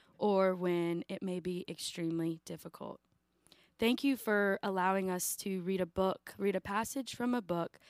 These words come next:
from a completely different culture than the one that we live in today. Sidaji is an amazing concept, and I hope that we can continue to integrate it into our lives every single day. Thank you for the gratitude,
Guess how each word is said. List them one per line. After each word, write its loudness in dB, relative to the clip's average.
from 0
a -2
completely -4
different -4
culture -6
than -2
the -2
one -2
that -4
we -6
live -8
in -6
today. -12
Sidaji 2
is -2
an -4
amazing 0
concept, -8
and 0
I 2
hope 0
that -4
we 0
can -8
continue -2
to -4
integrate -2
it -6
into -6
our -4
lives -8
every -8
single -8
day. -14
Thank -2
you -2
for -2
the -4
gratitude, -4